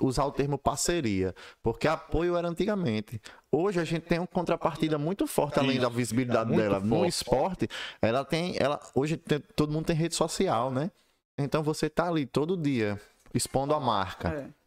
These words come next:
Speaker 1: expondo a marca da pessoa, dando visibilidade. Então é um, é um, é uma parceria. Você
Speaker 3: Hoje
Speaker 1: me
Speaker 3: eu,
Speaker 1: ajuda e eu também
Speaker 3: hoje eu tô
Speaker 1: exponho
Speaker 3: com a
Speaker 1: você.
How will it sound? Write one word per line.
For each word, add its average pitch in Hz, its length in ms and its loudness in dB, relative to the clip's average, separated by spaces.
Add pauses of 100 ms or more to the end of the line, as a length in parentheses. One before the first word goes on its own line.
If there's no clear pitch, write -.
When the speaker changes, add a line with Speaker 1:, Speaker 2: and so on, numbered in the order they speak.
Speaker 1:
expondo 135 300 -2
a 143 80 0
marca 104 400 0
da 107 100 2
pessoa, 95 720 0 (240)
dando 110 260 0
visibilidade. 120 760 0
Então 107 300 -2
é - 120 2
um, - 140 -4
é 147 180 2
um, 196 240 -4 (340)
é 143 100 2
uma 220 140 -2
parceria. 156 800 0 (160)
Você 123 220 2
Speaker 3:
Hoje 151 100 0
Speaker 1:
me 165 60 0
Speaker 3:
eu, 170 60 4
Speaker 1:
ajuda 170 360 0
e 254 60 0
eu 156 80 0
também 190 260 0
Speaker 3:
hoje 220 120 2
eu 226 40 -4
tô 226 80 2
Speaker 1:
exponho 190 140 0
Speaker 3:
com 202 80 2
a 196 40 -2
Speaker 1:
você. 208 100 0